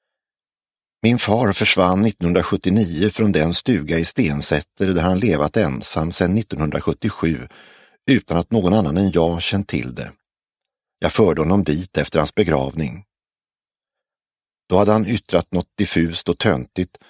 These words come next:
som han redan förträngt, men hon hade bara skrattat till och fortsatt:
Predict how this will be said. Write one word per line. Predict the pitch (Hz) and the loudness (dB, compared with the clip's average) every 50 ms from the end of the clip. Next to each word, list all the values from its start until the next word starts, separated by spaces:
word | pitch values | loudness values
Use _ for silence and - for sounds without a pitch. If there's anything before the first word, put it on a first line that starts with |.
| _ _ _ | _ _ _
som | - - 95 95 | -2 0 2 2
han | 95 95 | 4 4
redan | 113 85 73 78 73 | 2 2 2 0 -2
förträngt, | - - - 73 73 64 60 67 - _ _ _ _ _ _ _ _ _ _ _ - | -2 -2 -2 -2 -2 -4 -6 -10 -16 _ _ _ _ _ _ _ _ _ _ _ -2
men | 98 107 120 | 0 2 4
hon | 120 117 | 4 4
hade | 131 131 135 | 4 4 4
bara | 123 127 95 90 | 4 2 2 2
skrattat | - - - 107 98 - 123 117 - | 0 0 0 0 0 0 -2 -4 -2
till | - - 73 71 78 95 98 90 | -4 -6 -4 -4 -2 -2 0 0
och | 92 92 87 - | 2 0 0 0
fortsatt: | - 127 87 - - - 67 67 | 0 -2 -2 -2 -4 -4 -4 -6